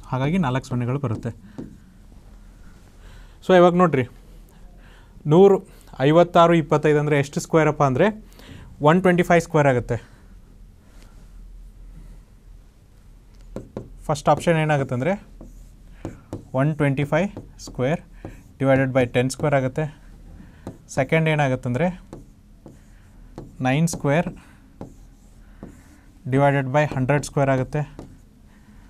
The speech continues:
ಥರ್ಡ್ ಏನಾಗುತ್ತೆ ಅಂದ್ರೆ ತ್ರೀ ಸಿಕ್ಸ್ಟಿ ಒನ್, ನೈನ್ಟೀನ್ square divided by ಹಂಡ್ರೆಡ್ square ಆಗುತ್ತೆ. So ಇಲ್ಲೆಲ್ಲ ಸ್ಕ್ವೇರು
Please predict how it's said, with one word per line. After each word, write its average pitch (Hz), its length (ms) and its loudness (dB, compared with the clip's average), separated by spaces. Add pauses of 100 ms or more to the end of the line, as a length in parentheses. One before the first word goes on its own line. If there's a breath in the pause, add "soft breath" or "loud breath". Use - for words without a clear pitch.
(340 soft breath)
ಥರ್ಡ್ 156 280 2
ಏನಾಗುತ್ತೆ 135 340 -2
ಅಂದ್ರೆ 139 180 -2 (540 loud breath)
ತ್ರೀ 151 120 0 (120)
ಸಿಕ್ಸ್ಟಿ - 260 -6 (100)
ಒನ್, 120 100 -4 (1300 soft breath)
ನೈನ್ಟೀನ್ 156 500 0
square 139 260 -2 (100)
divided 127 400 -2
by 202 80 -2 (960 loud breath)
ಹಂಡ್ರೆಡ್ 135 340 -2
square 160 240 -2
ಆಗುತ್ತೆ. 123 240 -4 (500 soft breath)
So - 140 -2
ಇಲ್ಲೆಲ್ಲ 165 320 6
ಸ್ಕ್ವೇರು 180 300 4